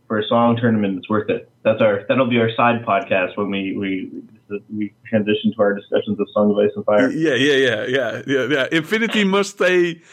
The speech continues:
Speaker 2: uh, uh, relevant enough for me not to flip <laughs> this whole podcast on its head and make it the Song of Ice and Fire podcast.
Speaker 1: Luckily, the games are extremely different, so, uh,
Speaker 2: Yeah, <laughs> yeah.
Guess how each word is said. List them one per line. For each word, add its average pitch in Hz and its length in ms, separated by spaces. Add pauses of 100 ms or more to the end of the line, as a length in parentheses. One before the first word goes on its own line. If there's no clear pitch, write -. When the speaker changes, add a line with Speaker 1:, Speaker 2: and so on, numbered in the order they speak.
(320)
Speaker 2:
uh, 127 40
uh, 131 840
relevant 185 680
enough 170 300
for 160 120
me 156 220
not 156 260
to 165 60
flip 143 360
<laughs> - 340 (520)
this 226 200
whole 202 400 (220)
podcast 160 680
on 143 160
its 131 140
head 135 400 (340)
and 131 120
make 147 260
it 131 80
the - 80
Song 139 260
of 127 120
Ice 131 220
and 127 80
Fire 120 340
podcast. - 640 (840)
Speaker 1:
Luckily, 143 420
the 135 80
games 117 380
are 113 420
extremely 143 540
different, 107 460 (200)
so, 101 360
uh, - 260
Speaker 2:
Yeah, 123 320
<laughs> - 40
yeah. 190 500